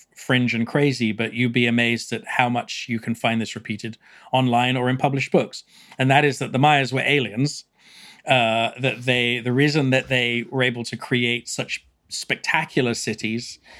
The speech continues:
with a beautiful writing system, that they were able to understand the movement of the planets, to, uh, create a, an advanced calendar and mathematics, is because they'd come from outer space.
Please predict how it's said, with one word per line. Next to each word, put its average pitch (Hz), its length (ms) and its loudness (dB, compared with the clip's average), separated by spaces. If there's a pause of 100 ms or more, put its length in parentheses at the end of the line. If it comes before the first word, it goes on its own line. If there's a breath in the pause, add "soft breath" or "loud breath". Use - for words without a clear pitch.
(180 loud breath)
with 127 100 0
a 127 40 2
beautiful 123 400 0
writing 123 420 0
system, 117 560 -2 (320 loud breath)
that 123 160 -6
they 123 240 -2
were 117 160 -2
able 120 200 0
to - 140 -6
understand 120 440 0
the 117 40 2
movement 127 380 2
of - 60 -8
the 110 80 -10
planets, 147 680 0 (200)
to, 120 560 -2
uh, 139 380 -10
create 131 300 0
a, 151 80 -6
an 135 360 0
advanced 127 580 0
calendar 117 540 2
and 117 140 -2
mathematics, 143 680 0
is 127 80 -8
because 113 360 -6
they'd 120 220 -2
come 113 180 -2
from 120 220 -4
outer 113 220 -4
space. - 440 -2